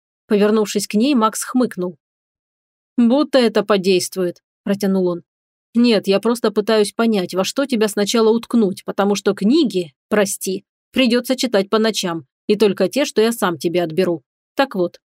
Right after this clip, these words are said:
в твои обязанности входит следить за графиком работы каждой команды, которая задействована в проекте, за бюджетом, за самими работниками.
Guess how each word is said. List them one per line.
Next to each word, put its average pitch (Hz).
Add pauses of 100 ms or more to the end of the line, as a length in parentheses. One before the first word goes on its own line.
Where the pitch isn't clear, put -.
в -
твои 220
обязанности 208
входит 190
следить 196
за 190
графиком 196
работы 202
каждой 202
команды, 208
которая 180
задействована 202
в 196
проекте, 202 (280)
за 202
бюджетом, 190
за 196
самими 226
работниками. 190